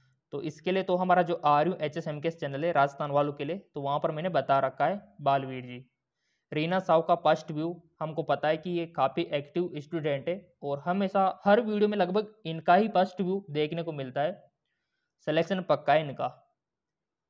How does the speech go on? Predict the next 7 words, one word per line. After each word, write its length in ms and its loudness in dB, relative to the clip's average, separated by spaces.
बालवीर 420 2
जाट, 360 -2
"सर 200 -2
गुड 180 -2
मॉर्निंग।" 380 -2
गुड 160 -2
मॉर्निंग। 420 -6